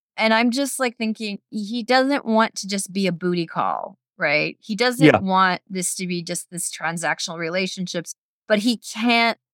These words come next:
Speaker 1: send her away either.
Speaker 2: Mm.
Speaker 1: So he's caught in this sort of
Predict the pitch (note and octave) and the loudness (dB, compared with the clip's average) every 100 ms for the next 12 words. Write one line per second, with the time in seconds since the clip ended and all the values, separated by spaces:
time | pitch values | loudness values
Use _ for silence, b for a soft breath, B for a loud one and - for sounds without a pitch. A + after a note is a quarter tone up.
0 | _ - - G3+ G3 F#3+ F#3 - D#3+ E3 | _ -6 0 0 0 0 0 0 0 0
1 | C3 F2 - - _ D#3+ C#3+ A#2 D2 - | 0 -2 -10 -18 _ -2 -2 -2 -6 -8
2 | _ _ - B2 G#2+ F#2+ C#3+ G#3+ G#3+ A#3 | _ _ 2 4 4 4 4 2 4 0
3 | G#3 - A#3 A#3 A#3+ - A3 G3+ G3 F#3+ | 0 -4 2 2 2 0 -4 -2 -2 -4
4 | - - G3+ F#3 F3+ F3+ | -4 0 2 4 4 2